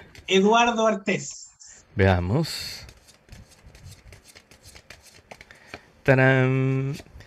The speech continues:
Speaker 2: Un cambio. Mira, sale el dos de oros. Esta habla de cambios.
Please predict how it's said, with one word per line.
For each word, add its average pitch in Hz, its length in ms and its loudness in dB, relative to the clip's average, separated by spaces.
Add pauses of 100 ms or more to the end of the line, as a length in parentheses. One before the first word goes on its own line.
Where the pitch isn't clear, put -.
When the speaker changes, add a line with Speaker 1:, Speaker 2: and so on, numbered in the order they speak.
(760)
Speaker 2:
Un 147 120 4
cambio. 139 760 6 (920)
Mira, 110 280 0 (220)
sale 131 260 0
el 139 60 0
dos 139 120 2
de 156 100 6
oros. 208 460 8 (920)
Esta - 220 2
habla 170 140 6
de 165 120 4
cambios. 107 640 0